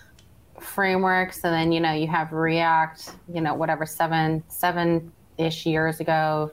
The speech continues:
eight year, years ago, where it's like, "Oh no, it's just JavaScript. React is just JavaScript. That's why everybody loves React," right?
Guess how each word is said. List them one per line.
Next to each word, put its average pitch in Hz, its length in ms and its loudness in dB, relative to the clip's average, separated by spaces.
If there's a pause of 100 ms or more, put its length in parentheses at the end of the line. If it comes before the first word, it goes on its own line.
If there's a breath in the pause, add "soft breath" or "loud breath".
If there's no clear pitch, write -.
eight 156 180 -2
year, 156 320 -2
years 160 260 -2
ago, 156 260 0 (520 loud breath)
where 165 140 0
it's 160 180 -2
like, 180 200 0 (120)
"Oh 262 260 2
no, 240 480 4
it's 233 300 -2
just 220 540 -2
JavaScript. 190 840 0 (540 soft breath)
React 214 400 0
is 202 140 -4
just 214 320 -2
JavaScript. 202 520 0
That's 185 200 -2
why 202 140 2
everybody 208 420 0
loves 202 320 -2
React," 180 580 0
right? 170 320 2